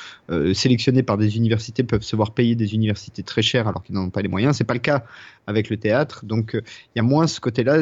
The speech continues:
Le, le, l'enjeu du prof est plus un enjeu d'éducation pure, c'est-à-dire de, de, de, d'acculturer ces gamins, de leur donner, euh, matière à réfléchir, de l'esprit critique, de, de l'ouverture d'esprit, plutôt que, euh, quelque chose de beaucoup plus concret, euh,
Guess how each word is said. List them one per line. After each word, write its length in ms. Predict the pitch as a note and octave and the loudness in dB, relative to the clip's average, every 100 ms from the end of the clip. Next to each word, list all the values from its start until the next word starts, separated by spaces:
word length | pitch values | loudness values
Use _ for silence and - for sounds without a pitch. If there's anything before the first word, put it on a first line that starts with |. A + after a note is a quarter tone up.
| - | 0
Le, 280 | A2+ G#2+ G2+ | -4 -4 -4
le, 180 | G2+ | -4
l'enjeu 460 | D2 A2 C3+ C3 D3+ | -2 0 2 2 2
du 140 | C#3 | 2
prof 420 | A2 - D3+ D#3+ - | -4 0 2 0 -4
est 120 | A2 | -10
plus 240 | - D3+ B2 | -8 -4 -2
un 100 | A2+ | 0
enjeu 460 | B2 A#2 C3 B2+ | -2 0 2 2
d'éducation 720 | G#2+ B2 B2 B2+ A#2+ A2+ B2+ | 2 2 2 0 0 0 -4
pure, 360 | A2+ - E3+ F3+ | -2 2 4 4
c'est-à-dire 360 | - G#2+ A2+ G#2+ | 0 -2 0 0
de, 160 | G2 - - - - _ | -2 -4 -18 -20 -20 _
de, 120 | - F#2+ - - | -4 -4 -6 -6
de, 200 | C#2 C#2+ | -2 -2
d'acculturer 920 | G2 G#2 C#3+ - D#3+ C#3+ - C#3+ C#3+ | -2 0 0 2 2 2 -2 0 0
ces 160 | C3 A#2 | 0 -2
gamins, 400 | G#2+ G#2 C3+ D#3+ | 0 2 2 2
de 160 | C3 | 2
leur 200 | G#2 G#2 | 2 0
donner, 500 | G2+ A#2 A#2+ B2+ C3+ | 0 2 4 6 6
euh, 180 | B2 G2+ | 6 4
matière 460 | G2+ A2 A2+ C3 A2 | 2 0 0 0 0
à 40 | |
réfléchir, 600 | G2+ - B2+ - - D#3+ | 0 -2 -2 0 2 2
de 80 | C3+ | 2
l'esprit 340 | G#2+ G#2+ - A2+ | -2 -6 -8 -6
critique, 640 | - C3 - D#3 D#3+ C#3+ | -2 -2 -2 -2 0 -2
de, 220 | A2+ G2+ G#2+ - - | 0 -2 -2 -12 -6
de 100 | A2+ | 2
l'ouverture 420 | A#2 C3 A#2+ - A2+ | 4 6 4 0 0
d'esprit, 380 | G#2+ - F3 | -2 0 2
plutôt 380 | E3+ - A2+ D3+ | 2 0 0 0
que, 160 | - B2 | 4 4
euh, 460 | C3+ C3+ G#2 G2+ F#2+ | 6 6 4 0 0
quelque 260 | A2 A2 | -2 -2
chose 180 | - D3 | 0 2
de 60 | A#2+ | 0
beaucoup 240 | A2 - | -4 -8
plus 140 | - | -8
concret, 580 | A2 A2+ G#2 - C3 C3+ | -2 -2 -2 0 2 4
euh, 160 | A2+ | 4